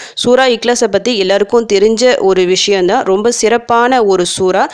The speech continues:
குர்ஆனின் மூன்றில் ஒரு பகுதிக்கு சமம். அப்படி சொல்றதுக்கு காரணம் அதில் உள்ள வாக்கியங்கள். அல்லாஹுவை பத்தி சுருக்கமா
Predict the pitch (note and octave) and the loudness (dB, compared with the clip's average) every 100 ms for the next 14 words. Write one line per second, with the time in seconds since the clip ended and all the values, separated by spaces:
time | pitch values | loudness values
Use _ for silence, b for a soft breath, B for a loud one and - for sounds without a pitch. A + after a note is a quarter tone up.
0 | B B - A#3 - B3 C4+ E4 A3 A#3 | B B -2 0 2 2 2 0 2 2
1 | C4 C#4 - G3 F#3+ G3+ A3 A3 - C#4 | 2 0 2 0 0 0 0 -2 -2 -4
2 | - G3 G3 F#3+ F3+ F#3+ - G#3+ B3+ B3 | -2 -2 -2 -2 -2 -2 0 0 0 0
3 | A3+ F#3+ G#3 G#3 A#3 A#3+ D#4+ F#3+ F#3 G3 | -4 -2 0 2 2 0 -2 -2 -2 2
4 | G3+ A3+ C4+ G3 F#3 F#3+ G#3 F#3+ F3 E3+ | 0 2 0 0 -2 -2 -2 -2 -2 -4
5 | B B F3+ G3+ A3+ A#3 A3+ A3 G#3+ C#4 | B B -2 0 2 2 0 0 -2 -4
6 | - - C4+ C#4 C#4+ B3 B3 | -4 -4 0 0 0 0 0